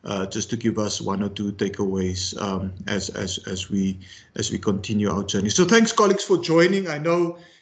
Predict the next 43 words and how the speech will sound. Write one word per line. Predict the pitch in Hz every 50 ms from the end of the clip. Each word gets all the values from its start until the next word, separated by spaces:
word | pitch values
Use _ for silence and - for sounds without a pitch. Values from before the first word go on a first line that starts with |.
| _ -
you | - 139
know, | 139 139 139
it's | 143 139 -
busy, | - - 160 165 156 165 170 165 165 165 170
and, | 139 135 131 123 123
and | - 131 131 120
we | 123 127
will, | 123 123 131 131 131 131 - - -
we | 127 127 127
wouldn't | 123 127 139 143 160 147
want | 131 123 117
to | 104 120
take | 117 123 120 117 117
more | 113 113 113 117
of | 113 113
your | - 117 113
time | - 123 113 113 110 104
than, | 110 110 107 101 101 - - - - - _ -
than | - 120 107 107 107
needed. | 110 113 110 107 107 101 98
So | - - 160 -
I | - 175 196
will, | 214 220 214 214 202 202 - - - - - - -
uh, | 147 139 135 131 127 147
without | 156 151 190 175 208 -
further | - - 220 214 208 208
ado, | 196 - 160 151
start | 160 - - 196 175 175 170 175
with | 170 170 -
Professor | - 165 151 - 170 147 - 170
Paul | 160 - - 185 180 180 170
Gundani. | 180 165 143 123 120 117 120 135 151 190 247 254 - - _ - - - - - - - -
Uh, | - 131 131
Professor | 131 180 190 185 - 196 190 - 196
Paul | - - 202 196 196 190 196
Gundani | 190 160 143 127 131 139 147
is | 160 175 170
currently | - - 160 151 156 160 - - 160
the | 156 156 151 143 123
Vice | - 123 127 139 139 -
Chancellor | - - 175 156 160 160 160 - 190 185 180 190 170
of | - 139 135 127
Zimbabwe | 120 139 131 123 127 127 135 135 135 156 -